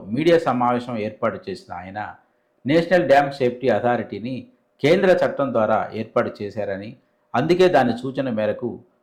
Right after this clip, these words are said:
మూడు బ్యారేజీల గేట్లు తెరిచామన్నారు. దీనికి ప్రత్యామ్నాయంగా ఎల్లంపల్లి ప్రాజెక్టు నుంచి రెండు రోజుల్లో పంపింగ్ మొదలుపెట్టి మిడ్ మానేరుకు నీటిని తరలిస్తామన్నారు.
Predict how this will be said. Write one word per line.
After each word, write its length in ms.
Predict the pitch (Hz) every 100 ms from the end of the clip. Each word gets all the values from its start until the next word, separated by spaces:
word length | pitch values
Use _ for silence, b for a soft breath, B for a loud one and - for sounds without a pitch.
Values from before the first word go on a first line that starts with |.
| -
మూడు 260 | 120 175 175
బ్యారేజీల 500 | 135 131 135 131 123 110
గేట్లు 260 | 113 -
తెరిచామన్నారు. 760 | - 95 - 95 82 80 78 - _ _ _ _ _
దీనికి 300 | 113 165 151
ప్రత్యామ్నాయంగా 840 | - 170 175 165 143 123 110 110 101 - -
ఎల్లంపల్లి 500 | 123 165 175 165 135
ప్రాజెక్టు 460 | - 117 117 117
నుంచి 320 | 107 98 - 113 - _ _ _ 107
రెండు 240 | 135 131
రోజుల్లో 420 | 139 160 170 160 - -
పంపింగ్ 340 | 117 123 143 113
మొదలుపెట్టి 580 | 104 120 113 107 - 156 175 _ _ -
మిడ్ 240 | 151 165
మానేరుకు 540 | 170 151 139 123 - 123
నీటిని 420 | 95 123 143 127
తరలిస్తామన్నారు. 920 | 120 101 98 90 107 87 85 85 -